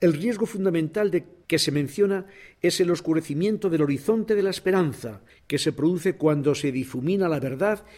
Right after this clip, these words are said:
y cuando el progreso material y cultural no se refleja en todas las dimensiones de la persona humana. En ella podemos encontrar muchas claves para nuestro actuar evangelizador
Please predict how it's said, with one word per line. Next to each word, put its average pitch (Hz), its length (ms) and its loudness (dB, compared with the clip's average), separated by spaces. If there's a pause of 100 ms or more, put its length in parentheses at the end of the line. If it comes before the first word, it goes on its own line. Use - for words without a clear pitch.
(240)
y 160 140 0
cuando 147 340 2
el 135 100 2
progreso 139 500 0
material 139 540 0
y 131 100 -2
cultural 143 600 -4 (360)
no 175 200 0
se 196 160 -4
refleja 175 600 -4 (260)
en 135 160 -4
todas 170 240 -4
las 131 120 -8
dimensiones 131 680 -4 (240)
de 120 160 -8
la 107 160 -10
persona 104 440 -10
humana. 92 440 -12 (680)
En 160 120 -2
ella 185 200 8
podemos 175 400 4
encontrar 160 460 0
muchas 196 380 -4
claves 151 480 -2 (240)
para 143 180 -2
nuestro 143 360 -2
actuar 143 340 0
evangelizador 143 760 -2